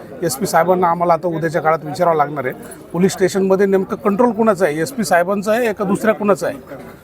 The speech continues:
आणि म्हणून या घटनेचा आम्ही तीव्र शब्दात निषेध करतो. याची सखोल चौकशी वाढण्यात यावी. नेमकं काय सत्य हे नगरकरांना समजलं पाहिजे,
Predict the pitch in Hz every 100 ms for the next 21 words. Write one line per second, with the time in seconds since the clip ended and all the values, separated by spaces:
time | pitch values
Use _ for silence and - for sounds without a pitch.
0 | - - - 165 165 196 208 175 175 151
1 | 147 170 175 170 160 175 165 175 160 147
2 | 156 170 180 185 180 160 208 - - -
3 | 165 151 190 - 170 233 247 202 196 190
4 | 196 165 131 143 156 123 123 - 101 110
5 | 110 - 135 135 - - 156 170 185 214
6 | 208 214 196 - 208 202 208 185 196 185
7 | 185 190 180 170 180 180 175 165 165